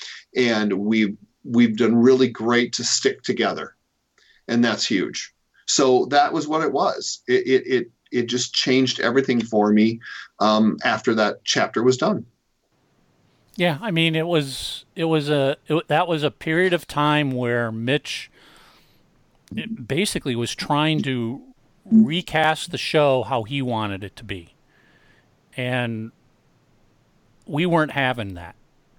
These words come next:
Speaker 2: I mean, Tommy and I started this. It was, it was basically Tommy's idea.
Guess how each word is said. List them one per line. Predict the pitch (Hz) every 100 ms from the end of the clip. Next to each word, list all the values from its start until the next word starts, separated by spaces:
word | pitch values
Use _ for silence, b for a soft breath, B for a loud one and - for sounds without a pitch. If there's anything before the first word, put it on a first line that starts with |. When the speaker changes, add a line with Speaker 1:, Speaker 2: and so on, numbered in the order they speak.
| _ _ _ -
Speaker 2:
I |
mean, | 117 104
Tommy | - 135 139 147
and | 135
I | 135 135 131 120
started | - - 147 156 143
this. | 151 143 - -
It | 165
was, | 107 107 - - -
it | 127
was | 120 98 - - _ _
basically | 143 151 - 117
Tommy's | - - 151 160 151 139
idea. | 135 127 135 143 143 139